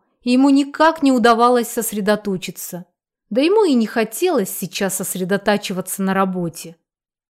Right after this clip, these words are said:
«У тебя есть носовой платок?» спросила Белинда у него из подмышки. «Мне хочется поскорее поцеловаться и закрепить наши отношения. А потом мы пойдем вниз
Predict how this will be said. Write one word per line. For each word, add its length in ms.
«У 60
тебя 280
есть 400
носовой 460
платок?» 680
спросила 560
Белинда 460
у 60
него 280
из 120
подмышки. 720
«Мне 220
хочется 440
поскорее 560
поцеловаться 1000
и 100
закрепить 600
наши 340
отношения. 760
А 80
потом 340
мы 100
пойдем 340
вниз 340